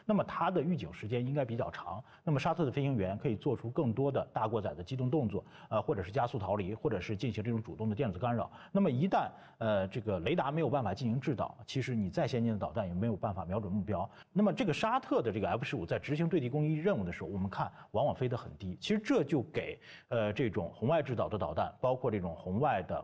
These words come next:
光电的这种搜索系统，它的这种成功使用，其实，呃，提供了这种很大的可能性。呃，因为就是刚才白老师也提到了，就是，呃，我红外和光电的瞄准系统针对战斗机进行锁定的时候，你是茫然无知的，你是不可能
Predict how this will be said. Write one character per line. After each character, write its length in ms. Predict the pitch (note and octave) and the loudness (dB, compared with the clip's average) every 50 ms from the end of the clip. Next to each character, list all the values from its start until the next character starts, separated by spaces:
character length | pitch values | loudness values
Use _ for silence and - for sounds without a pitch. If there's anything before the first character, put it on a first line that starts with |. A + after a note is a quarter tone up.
| - | -4
光 320 | - C#3 C3 C3 C3+ C3 C3 | 0 2 2 2 2 2 2
电 160 | C#3+ B2+ F#2 | 2 2 0
的 100 | F2 E2 | 0 0
这 140 | G#2+ G2 E2+ | -2 -2 -2
种 180 | - E2 D2 E2 | -2 -4 -6 -4
搜 120 | - C3 | -4 -2
索 140 | B2+ - F2 | -2 -2 -2
系 160 | - - A#2 | -4 -2 -4
统， 160 | G2+ - - - - - - | -4 -4 -6 -8 -12 -20 -12
它 220 | - - - F#3 G3 | -6 -2 0 0 2
的 160 | F#3+ D3 G#2+ | 2 2 2
这 140 | - G2+ F2 | 2 0 0
种 160 | F2+ D#2+ E2 | -2 -4 -6
成 180 | - - G#2+ | -4 -2 0
功 120 | G#2+ A#2 A#2+ | 0 0 0
使 140 | - - F#2 | -2 -2 -4
用， 140 | F2+ E2+ | -6 -6
其 160 | E2+ - - D3+ | -6 -6 -4 -2
实， 240 | D3 D#3 D3+ D3 D#3 - - - - | 0 2 0 0 -2 -8 -20 -12 -6
呃， 120 | - G2+ - | -4 -4 -2
提 200 | - - B2+ D3 | -2 0 0 2
供 160 | E3 F3 E3+ | 2 4 4
了 100 | E3+ E3 | 2 2
这 120 | A2 A#2 | 2 2
种 120 | G2 G#2 G#2+ | 0 0 -2
很 160 | - F2 D2+ | -2 -4 -4
大 140 | - - G2 | -2 -2 -2
的 100 | F#2 F#2 | -2 -4
可 160 | - - D#2+ | -6 -8 -10
能 140 | - F2+ G2+ | -8 -6 -4
性。 220 | - C3+ A#2 - - - - - - - | -2 -2 -2 -4 -6 -10 -20 -14 -6 -2
呃， 120 | C3+ B2+ | 2 2
因 180 | E3 A3 A3+ G#3+ | 4 4 4 6
为 240 | D3 A2+ A2+ B2+ | 4 4 4 2
就 140 | B2+ - C#3 | 0 0 -2
是 60 | A2+ G2+ | 0 0
刚 120 | B2 B2+ | 0 0
才 60 | C3+ | 0
白 100 | A#2 - | 2 2
老 80 | - A2+ | 2 2
师 80 | G2 B2 | 2 0
也 60 | F#2 | 0
提 140 | - - F2 | -2 0 0
到 160 | A2 G#2 F2+ | 2 2 2
了， 100 | D2+ - | 0 0
就 140 | - C#3 A2 | 0 0 0
是， 180 | A2+ G2 - - - - - - | 0 -2 -4 -6 -12 -20 -8 -2
呃， 100 | - B2 | 0 2
我 160 | A#2+ A#2+ G#2+ | 4 4 4
红 280 | F#2+ - - A#2 C3 E3+ | 2 2 0 0 2 4
外 160 | F#3+ D#3+ A2 | 4 4 2
和 100 | - C3+ | 2 0
光 260 | B2+ - D3+ D#3 D#3+ | 0 0 0 2 2
电 160 | D#3 D#3+ C3+ | 2 2 2
的 60 | G2+ F2 | 2 2
瞄 160 | F2+ G#2+ C3 | 2 2 2
准 140 | B2 F#2+ F2 | 2 0 -2
系 120 | - A#2+ | -2 -4
统 200 | - - - - - | -6 -6 -8 -4 0
针 160 | - F#3 G3 | 2 4 4
对 80 | F#3+ E3 | 4 4
战 160 | - - D3+ | 2 2 2
斗 80 | A2+ | 0
机 120 | A2 C3+ D3+ | 0 0 0
进 80 | E3+ | 0
行 100 | F3 F3+ | 2 0
锁 180 | F3+ - - - | 0 0 -2 -2
定 140 | - C#3+ C#3+ | 0 0 0
的 80 | A2+ | 0
时 140 | F#2+ - - | -2 -4 -6
候， 120 | D#2 - - | -12 -10 -4
你 120 | - A#2 A2 | 0 0 0
是 240 | G#2 - D3 C3+ - - - _ - | 2 2 0 0 0 -2 -8 _ 0
茫 140 | A2+ B2 D3+ | 0 2 4
然 120 | E3+ D#3+ | 4 2
无 140 | D#3 B2+ C3 | 2 2 2
知 160 | B2 C3+ A#2+ | 0 0 0
的， 100 | A2+ - - | 0 0 -2
你 80 | G2 G#2+ | -2 -2
是 160 | G2+ - C#3+ - - - _ - | -2 -2 -4 -6 -8 -8 _ -4
不 40 | |
可 140 | C4+ - - | -2 -2 0
能 260 | A#2 F#2+ G2 C3 E3 | 0 0 2 0 0